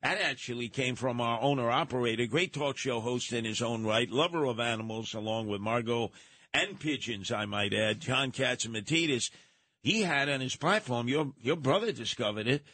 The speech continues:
one of the main planks of his platform when he was running in the Republican primary in twenty thirteen against Joe Lhota for mayor was to eliminate the kill shelters, to have no kill shelters. So that is gonna be one of the really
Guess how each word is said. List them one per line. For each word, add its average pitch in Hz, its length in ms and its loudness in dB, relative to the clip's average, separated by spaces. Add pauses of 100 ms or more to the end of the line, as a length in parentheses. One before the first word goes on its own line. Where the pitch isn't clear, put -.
(260)
one 170 180 0
of 139 80 0
the 123 60 -2
main 160 340 2
planks 156 400 0
of 127 100 0
his 151 160 2
platform 127 540 2
when 123 120 0
he 123 60 -2
was 113 220 -2
running 139 260 2
in 123 80 2
the 120 80 2
Republican 123 640 0
primary 127 500 0
in 107 80 -2
twenty 147 340 2
thirteen 135 480 2
against 120 400 0
Joe 135 220 4
Lhota 127 320 2
for 110 160 -6
mayor 127 480 -2 (800)
was 131 220 2
to 135 180 6
eliminate 131 920 0 (480)
the 113 120 0
kill 127 280 0
shelters, - 720 -4 (380)
to 127 60 0
have 123 240 0
no 135 140 -2
kill 135 260 -2
shelters. - 600 -4 (540)
So 123 160 2
that 170 500 2
is 131 220 -2
gonna 143 260 0
be 139 220 2
one 135 320 0
of 120 140 0
the 113 180 0
really 147 1080 2